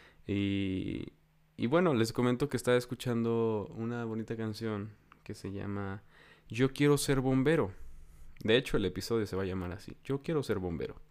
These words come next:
¿Por qué? Porque esta canción de Alberto Cortés, si no mal no recuerdo, yo la escuché del álbum Lo Cortés No Quita Lo Cabral,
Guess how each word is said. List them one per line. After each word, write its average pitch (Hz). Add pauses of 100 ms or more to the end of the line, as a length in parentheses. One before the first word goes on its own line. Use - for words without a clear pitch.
(600)
¿Por 110
qué? 120
Porque -
esta 190
canción 156 (840)
de 95
Alberto 95
Cortés, - (100)
si -
no 85
mal 92
no 92
recuerdo, 101 (320)
yo 135
la 160
escuché 135
del 127
álbum 123
Lo 104
Cortés 113
No 113
Quita 110
Lo 104
Cabral, 110